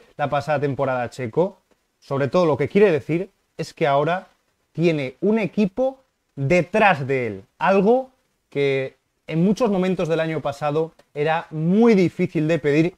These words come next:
e incluso de esta temporada, ya vimos Australia. Pero sin duda, este tándem es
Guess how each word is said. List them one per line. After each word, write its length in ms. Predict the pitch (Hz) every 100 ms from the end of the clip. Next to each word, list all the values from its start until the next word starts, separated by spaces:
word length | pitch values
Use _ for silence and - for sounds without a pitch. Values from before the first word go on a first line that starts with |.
| -
e 100 | 190
incluso 580 | 190 233 262 302 311 - _ _
de 160 | 135 160
esta 200 | 156 160
temporada, 600 | 170 151 151 139 117 101
ya 160 | 131
vimos 360 | 143 143 147 - _ _
Australia. 880 | - 147 143 - - 147 123 110 98 _ _ _
Pero 180 | 165 185
sin 240 | 190 208
duda, 460 | 233 277 180 151 - -
este 420 | 208 - _ 240
tándem 800 | - - 233 202 165 170 175 180 _ _ _ _ _
es 400 | 190 196 - -